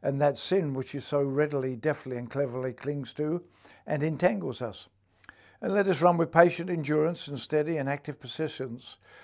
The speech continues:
the appointed course of the race that is set before us, looking away from all that would distract to Jesus, who is the leader and the source of our faith."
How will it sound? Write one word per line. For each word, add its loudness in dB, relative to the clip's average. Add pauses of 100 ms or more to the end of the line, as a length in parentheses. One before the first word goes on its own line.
(160)
the 0
appointed -2
course -2
of -10
the 0
race -2
that -10
is -8
set -4
before -6
us, -16 (640)
looking -6
away 0
from -8
all -2
that -4
would -10
distract -8
to -12
Jesus, -8 (320)
who 0
is 0
the 6
leader 2 (300)
and -2
the -4
source -6 (340)
of -8
our -4
faith." -10